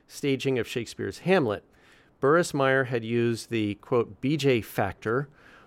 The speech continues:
on a theatrical audience, synchronizing visual and audio effects to dramatize the movements of the play's ghost. And actually, in Agassia's, Uz-, Agassia Uzunian's, uh,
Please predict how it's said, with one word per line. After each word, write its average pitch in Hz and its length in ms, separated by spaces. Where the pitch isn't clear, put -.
on 123 120
a 120 80
theatrical 147 640
audience, 165 720
synchronizing 131 800
visual 151 480
and 104 180
audio 143 340
effects 110 540
to 113 120
dramatize 123 760
the 117 100
movements 127 500
of 110 160
the 101 80
play's 113 560
ghost. 117 480
And 113 400
actually, 131 640
in 120 260
Agassia's, 135 720
Uz-, 107 200
Agassia 143 460
Uzunian's, 117 720
uh, 104 460